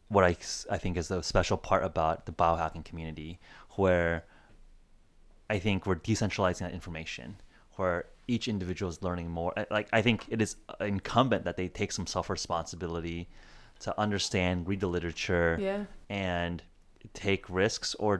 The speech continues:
Speaker 1: choose not to take risks that they think are sensible to their, you know, personal choices.
Speaker 2: But it's really hard though, 'cause, um, pff, you might read one science paper that says one thing, and then you've got a com-,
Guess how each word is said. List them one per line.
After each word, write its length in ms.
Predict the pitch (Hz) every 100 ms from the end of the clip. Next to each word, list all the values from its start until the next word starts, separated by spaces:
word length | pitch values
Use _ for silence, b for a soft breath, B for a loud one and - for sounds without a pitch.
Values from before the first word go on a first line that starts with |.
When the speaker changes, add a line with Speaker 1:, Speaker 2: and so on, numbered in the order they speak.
| -
Speaker 1:
choose 200 | - 113
not 100 | 127
to 80 | 120
take 200 | 92 95
risks 240 | 90 -
that 140 | 90
they 100 | 90
think 400 | 85 - 90 - -
are 160 | 95 87
sensible 440 | - 98 92 92
to 140 | 85 92
their, 380 | 90 87 87 -
you 80 | 101
know, 80 | 95
personal 400 | - 90 - 82
choices. 340 | - 95 -
Speaker 2:
But 100 | 240
it's 160 | 277 233
really 280 | 226 320 202
hard 300 | 196 262 -
though, 200 | 185 190
'cause, 380 | 202 202 196
um, 500 | 202 202 196 196 190 - - -
pff, 240 | B B B B B
you 140 | 214
might 200 | 247 208
read 140 | 233
one 240 | 208 240 233
science 340 | 196 185 147
paper 280 | - 190 180
that 180 | 170 -
says 220 | 185 175
one 200 | 185 190
thing, 280 | - 156 175
and 80 | 170
then 140 | 180
you've 100 | 180
got 160 | 185 -
a 60 |
com-, 280 | 185 - 170